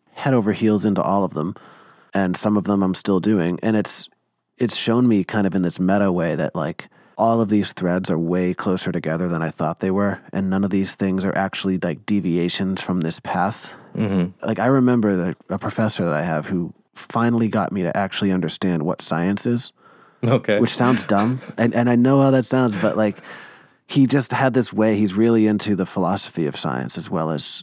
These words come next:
Speaker 1: science itself and, like, experimentation and
Speaker 2: Yeah.
Speaker 1: research, and he would just explain every so often, kinda, like, off the cuff, like,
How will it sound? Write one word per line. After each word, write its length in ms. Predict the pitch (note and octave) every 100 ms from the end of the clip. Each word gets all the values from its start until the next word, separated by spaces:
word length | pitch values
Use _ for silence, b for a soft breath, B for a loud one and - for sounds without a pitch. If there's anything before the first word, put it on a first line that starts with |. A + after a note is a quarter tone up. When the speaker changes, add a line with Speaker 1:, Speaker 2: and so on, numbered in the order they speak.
| _
Speaker 1:
science 600 | - - E2+ D2+ - - D#2
itself 500 | F#2+ - A1+ - E2+
and, 80 |
like, 180 | D#2+ E2+
experimentation 840 | E2 - F#2+ F2 E2+ E2+ E2 E2+ F2
and 80 | F#2+
Speaker 2:
Yeah. 180 | F2 E2+
Speaker 1:
research, 380 | E2 C#2+ - -
and 280 | F#2+ F#2+ F#2+ B B B B B B B
he 180 | - A#2
would 140 | A#2+ G#2+
just 240 | A2 -
explain 720 | F#2 - G2 G2 G2 F2+ E2+ - B B B B B B
every 200 | G2 G2+
so 200 | F#2+ G2+
often, 520 | F#2+ F#2+ - E2 - - _ -
kinda, 220 | B2+ B2
like, 180 | G#2+ -
off 240 | G#2+ -
the 80 | -
cuff, 460 | - G#2 E2 - E2+
like, 320 | F2 D#2+